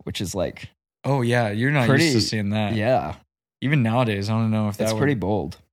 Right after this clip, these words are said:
Speaker 2: Yeah.
Speaker 1: The transformation scene's a given. I thought
Speaker 2: Yeah.
Speaker 1: that was incredible.
Speaker 2: That was my next one. That was my
Speaker 1: I'll talk
Speaker 2: next one.
Speaker 1: about that more, but I
Speaker 2: Yeah.
Speaker 1: really did enjoy the Piccadilly Square scene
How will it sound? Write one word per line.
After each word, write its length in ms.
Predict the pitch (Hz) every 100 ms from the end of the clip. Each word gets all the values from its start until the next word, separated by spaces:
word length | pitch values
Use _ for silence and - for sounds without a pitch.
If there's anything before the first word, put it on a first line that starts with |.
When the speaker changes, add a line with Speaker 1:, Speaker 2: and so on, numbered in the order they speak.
| -
Speaker 2:
Yeah. 280 | - - 117 _ _ _ _ _ _ _ _
Speaker 1:
The 80 | 131
transformation 640 | 123 175 156 131 113 107 104
scene's 220 | 104 98
a 20 |
given. 420 | 95 85 80 82 - _ _ -
I 140 | 139
thought 160 | 135 123
Speaker 2:
Yeah. 100 | 110
Speaker 1:
that 100 | 101
was 120 | 101
incredible. 520 | 92 98 - 98 90 92
Speaker 2:
That 100 | 123
was 80 | 110
my 100 | 101
next 240 | 98 -
one. 160 | - 123
That 60 | -
was 60 | 120
my 40 |
Speaker 1:
I'll 40 | 127
talk 120 | 123
Speaker 2:
next 80 | 110
one. 80 | 104
Speaker 1:
about 40 | 101
that 260 | 95 - _
more, 260 | 110 101 98
but 260 | 107 107 -
I 80 | 135
Speaker 2:
Yeah. 100 | 151
Speaker 1:
really 200 | 202 330
did 200 | 175 156
enjoy 680 | 160 123 117 123 113 107 90 _ _
the 120 | 113 110
Piccadilly 600 | - 127 120 101 104 110
Square 460 | - - 101 104
scene 460 | 110 120 120 135